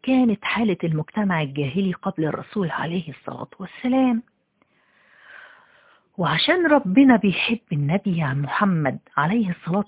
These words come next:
والسلام، هيأ له مكة، هيأ له مكة المكرمة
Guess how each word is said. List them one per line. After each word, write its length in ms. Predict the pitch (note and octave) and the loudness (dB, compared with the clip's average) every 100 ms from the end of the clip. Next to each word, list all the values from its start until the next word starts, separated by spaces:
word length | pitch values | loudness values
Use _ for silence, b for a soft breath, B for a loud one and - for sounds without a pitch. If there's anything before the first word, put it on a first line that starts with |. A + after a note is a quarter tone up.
| F#3+ | -6
والسلام، 520 | F3 - F#3 A3+ C4 _ _ _ _ _ _ _ _ _ _ _ | -6 -4 0 0 -2 _ _ _ _ _ _ _ _ _ _ _
هيأ 520 | - A#3 B3+ F#3 F3+ - | -6 -2 0 0 -2 -4
له 260 | E3 A3 A#3+ | -2 -2 0
مكة، 680 | B3+ B3+ B3 - _ - E3 - _ _ _ _ _ _ _ _ _ _ _ _ | 0 2 0 0 _ -6 -6 -8 _ _ _ _ _ _ _ _ _ _ _ _
هيأ 500 | - G#3+ G#3 C#3 B2+ - | -4 0 2 2 -2 -2
له 280 | F3 G3+ D3+ | 0 0 0
مكة 560 | C3+ C3 G3+ - - | -2 -2 -4 -4 -6
المكرمة 880 | C3 D3 F3+ - C3+ B2 C#3 G#3+ D#4+ | -4 -4 -6 -2 -2 0 2 2 0